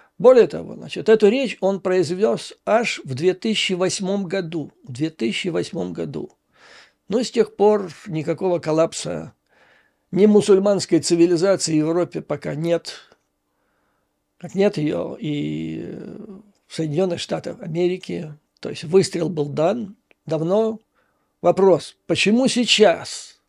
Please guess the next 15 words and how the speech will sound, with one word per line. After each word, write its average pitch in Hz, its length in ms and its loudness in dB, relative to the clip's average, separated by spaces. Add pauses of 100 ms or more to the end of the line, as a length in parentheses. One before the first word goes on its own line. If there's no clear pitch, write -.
С - 120 -14
какой 247 360 2
стати? 170 800 2 (720)
Это 254 240 2
вот 247 160 2
называется 196 480 -2
операция, 170 880 -2 (160)
стратегическая 175 720 -6
операция, 160 500 -6
классическая, - 840 -10 (280)
российских 175 520 -6
спецслужб, 165 600 -6 (160)
который, 143 500 -8 (1700)
история 214 400 6
которой 160 580 0